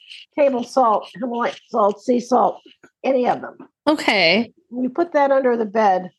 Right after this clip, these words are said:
Speaker 1: that helps. You can put Mozart on low. You don't
Speaker 2: Mm.
Speaker 1: even have to hear it, but the music of Mozart rockets frequency. And when you're
Speaker 2: Mm.
Speaker 1: dealing with the other side,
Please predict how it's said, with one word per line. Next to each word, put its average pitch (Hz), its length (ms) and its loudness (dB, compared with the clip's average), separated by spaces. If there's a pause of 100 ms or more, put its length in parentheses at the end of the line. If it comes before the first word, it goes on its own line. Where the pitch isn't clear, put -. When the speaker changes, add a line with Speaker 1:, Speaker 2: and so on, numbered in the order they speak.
(120)
Speaker 1:
that 226 220 -4
helps. - 460 -4 (1500)
You 277 180 -4
can 320 160 0
put 277 320 0
Mozart 240 560 0
on 190 500 2
low. 196 600 -2 (840)
You 240 120 -2
don't - 160 2
Speaker 2:
Mm. 320 100 2
Speaker 1:
even 277 180 0
have 277 220 0
to 247 100 -4
hear 226 260 -2
it, - 140 -4 (260)
but 208 280 -2
the 220 80 0
music 311 560 0
of 247 140 -2
Mozart 254 720 0 (580)
rockets 240 840 -2 (320)
frequency. 190 760 -4 (840)
And 226 80 -4
when 247 140 0
you're 262 120 2
Speaker 2:
Mm. 208 100 4
Speaker 1:
dealing 339 340 2
with 294 160 0
the 262 160 2
other 247 160 0
side, 220 540 0